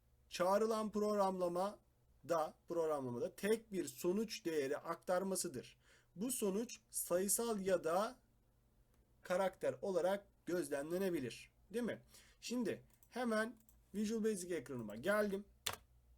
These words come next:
Tekrardan şöyle penceremi büyüteyim. Ee, ardından function yazıyoruz. Tabii ki de F burada büyük harfle. Evet. Function.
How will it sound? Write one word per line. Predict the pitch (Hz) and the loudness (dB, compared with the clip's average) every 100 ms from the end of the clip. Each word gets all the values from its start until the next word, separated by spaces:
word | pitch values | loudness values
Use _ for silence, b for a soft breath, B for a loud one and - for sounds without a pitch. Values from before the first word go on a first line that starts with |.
| _ - - - _ | _ -20 -20 -20 _
Tekrardan | 165 165 175 156 160 175 - - - - | -8 -2 -2 -2 -4 -8 -16 -20 -20 -20
şöyle | 135 113 | -12 -10
penceremi | 156 165 151 131 110 131 | -8 -6 -4 -4 -4 -4
büyüteyim. | 196 - 190 196 - - B B B B B - | -6 -6 -6 -8 -14 -20 B B B B B -12
Ee, | 139 139 143 - | -4 -2 -2 -2
ardından | 240 262 233 180 139 175 - - - - - - - | 0 2 2 2 2 0 -8 -20 -20 -20 -20 -20 -2
function | 208 269 - 202 | 0 2 0 -2
yazıyoruz. | 156 135 117 117 143 208 - - - | 0 0 0 -2 -2 -6 -10 -16 -12
Tabii | 233 190 190 | -6 -6 -6
ki | 185 | -4
de | 175 | -4
F | 160 175 170 160 | -2 -2 -2 -4
burada | 156 156 147 - - | -2 0 -2 -4 -14
büyük | 120 151 196 | -6 -6 -2
harfle. | 202 190 190 175 - - _ - _ - - - - - - - - - - - - - - _ _ - - - - _ - - - - - - - - _ - - _ 127 | -2 -2 -2 -2 -4 -16 _ -20 _ -20 -20 -20 -20 -20 -20 -20 -20 -20 -20 -20 -18 -18 -20 _ _ -20 -20 -20 -20 _ -20 -20 -20 -20 -20 -20 -20 -20 _ -20 -20 _ -10
Evet. | 117 101 92 - - _ _ _ _ - | -8 -8 -14 -20 -20 _ _ _ _ -6
Function. | 156 175 - 175 175 | -4 -4 -4 -4 -4